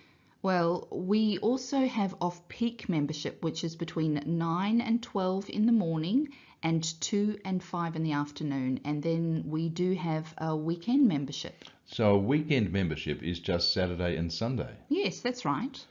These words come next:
Speaker 2: Okay, well, that's not going to work for me. It looks like I'll have to be full-time. I'm afraid off-peak memberships won't do, as I'm not free at those times, and I just don't want to be restricted to weekends.
Speaker 1: Okay, I'll make a note of that.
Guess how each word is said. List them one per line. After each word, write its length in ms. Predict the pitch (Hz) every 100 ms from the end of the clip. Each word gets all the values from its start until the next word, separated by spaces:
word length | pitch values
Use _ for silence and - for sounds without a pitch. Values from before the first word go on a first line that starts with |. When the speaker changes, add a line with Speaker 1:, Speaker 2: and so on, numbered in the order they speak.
| _ _ _
Speaker 2:
Okay, 400 | 226 - 71 80
well, 340 | 98 113 113 - - -
that's 300 | 165 - 123
not 320 | 127 127 -
going 140 | 107 98
to 40 |
work 300 | 90 147 147
for 100 | 85
me. 160 | 73 85
It 160 | -
looks 180 | 143 -
like 220 | 123 110
I'll 180 | 104 98
have 200 | 107 107
to 80 | 92
be 100 | 92
full-time. 720 | - 98 92 120 120 82 69 - - - _ -
I'm 100 | 101
afraid 300 | 101 131 113
off-peak 420 | 127 - 90 80
memberships 800 | 95 95 87 85 80 - - -
won't 520 | 90 87 87 101 87 80
do, 200 | 101 85
as 100 | 85
I'm 180 | 92
not 200 | 107 92
free 240 | - 120 120
at 80 | -
those 220 | 80 80
times, 260 | 90 90
and 100 | 95
I 60 | 101
just 260 | 101 143 - - _ _ _ _ _ _ _ _ _
don't 400 | 110 101 - 85
want 260 | 98 104 -
to 60 |
be 140 | - 85
restricted 480 | 82 80 101 - -
to 80 |
weekends. 640 | 78 92 80 107 160 110 233 208
Speaker 1:
Okay, 400 | 202 - 143 147 - - - -
I'll 60 |
make 220 | 214 277 294
a 40 |
note 260 | 190 180 170
of 100 | 156
that. 500 | 139 - - -